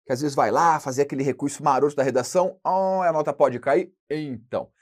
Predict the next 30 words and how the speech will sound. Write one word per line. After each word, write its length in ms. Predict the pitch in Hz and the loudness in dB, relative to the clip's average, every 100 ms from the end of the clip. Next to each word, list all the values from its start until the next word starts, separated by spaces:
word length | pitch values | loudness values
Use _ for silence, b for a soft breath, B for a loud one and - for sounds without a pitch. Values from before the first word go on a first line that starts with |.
| b b | b b
não 320 | 127 156 220 | -10 -6 -8
confunda 560 | 247 226 196 - 135 117 | -6 -6 -6 -10 -8 -6
o 40 | |
recurso, 500 | 110 113 - 92 - | -8 -10 -10 -10 -10
que 100 | - | -6
é 40 | 95 | -4
uma 200 | 104 98 | -4 -6
nova 560 | 101 107 127 160 147 | -6 -4 -2 0 -2
decisão, 680 | 107 95 139 131 127 143 - b b b _ | -2 -4 -8 -6 -4 -4 -8 b b b _
com 220 | 185 185 | 0 0
o 40 | 185 | -2
que 100 | 180 | -6
nós 180 | 175 | -6
vamos 220 | 156 160 143 | -6 -8 -4
ver 120 | 165 | -2
agora, 380 | 165 143 131 131 | 2 4 4 2
que 160 | - | 2
é 60 | 143 | 2
a 240 | 202 220 _ _ | 2 -2 _ _
revisão. 920 | _ 143 190 175 151 185 131 117 117 120 _ _ _ _ _ _ - | _ -2 0 0 -6 -10 -6 -4 -6 -10 _ _ _ _ _ _ -12
Então 180 | 151 | -8
vamos 260 | 151 160 160 | -4 -4 -2
lá. 220 | 139 131 _ _ - | -2 -4 _ _ -12
Nós 360 | 110 127 151 139 | -6 -2 -2 0
já 260 | 135 127 _ | 0 0 _
estudamos 920 | 160 226 - - 196 131 139 123 110 | 0 0 0 -8 0 2 2 0 -4
o 100 | 113 | -2
Instituto 800 | 113 131 - 120 - 104 - 92 | -2 -4 -8 -12 -10 -12 -8 -8
do 140 | 87 90 | -6 -6
Recurso. 760 | 107 - 80 76 - 233 - | -8 -10 -16 -16 -8 -8 -8